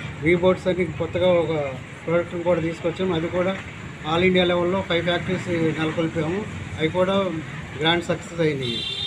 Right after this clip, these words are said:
అదేవిధంగా ఆటం అని కొత్తగా ఇంకొకటి ప్రోడక్ట్ కూడా తీసుకొచ్చాము. దాన్ని కూడా సక్సెస్ అయింది, బాగానే ఇదవుతుంది. అదేవిధంగా నేను చెప్పేది ప్ర-, ముఖ్యంగా ఏంటంటే,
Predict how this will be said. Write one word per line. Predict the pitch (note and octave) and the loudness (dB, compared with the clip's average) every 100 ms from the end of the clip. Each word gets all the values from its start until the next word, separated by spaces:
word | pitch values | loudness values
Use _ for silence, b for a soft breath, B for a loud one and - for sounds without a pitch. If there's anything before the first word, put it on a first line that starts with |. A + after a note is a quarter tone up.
| - | -6
అదేవిధంగా | D#3 F#3 F#3 F#3+ F#3+ E3+ | 0 2 4 2 0 0
ఆటం | E3+ G3 F#3 | 0 0 0
అని | F3+ F#3 F#3+ D#3+ - - - | 2 2 0 -2 -6 -16 -10
కొత్తగా | D#3+ D#3 F3+ F#3+ | -6 -2 2 4
ఇంకొకటి | F3 E3+ E3 D#3+ D#3+ D3+ C#3+ C3+ B2 - | 2 0 -2 0 0 0 -2 -4 -10 -2
ప్రోడక్ట్ | E3 E3+ - | -2 -2 -2
కూడా | F3 E3 | 0 0
తీసుకొచ్చాము. | D#3+ - E3 E3+ E3 G#3 - - - D3+ | -2 -4 -4 -2 -2 -4 -8 -16 -12 -2
దాన్ని | D#3+ F3 | 0 0
కూడా | E3+ F3+ F3+ E3 D3 C3+ B2+ - | 0 2 2 2 -2 -4 -10 -8
సక్సెస్ | D#3 - E3 | -8 -6 -2
అయింది, | E3+ E3 F3 | -2 0 -2
బాగానే | D#3+ D#3+ D#3+ F3+ F3 - - - | 0 0 0 -2 -6 -10 -12 -2
ఇదవుతుంది. | C#3 D3+ D3 B2+ A2+ - - - - - - | 2 2 0 -4 -6 -12 -16 -16 -16 -16 -4
అదేవిధంగా | D#3+ F#3 F#3+ F#3+ | 0 2 4 2
నేను | F3+ F3+ | 2 0
చెప్పేది | D#3+ E3 F3+ F3+ F3 E3+ E3 | 0 -2 -2 -2 0 0 0
ప్ర-, | D3+ D3 D#3 D#3 | -4 -6 -4 -4
ముఖ్యంగా | D#3 C#3+ E3+ F3 | -4 -4 -2 2
ఏంటంటే, | E3+ E3+ E3 D#3+ G#3 | 2 2 -2 -2 -4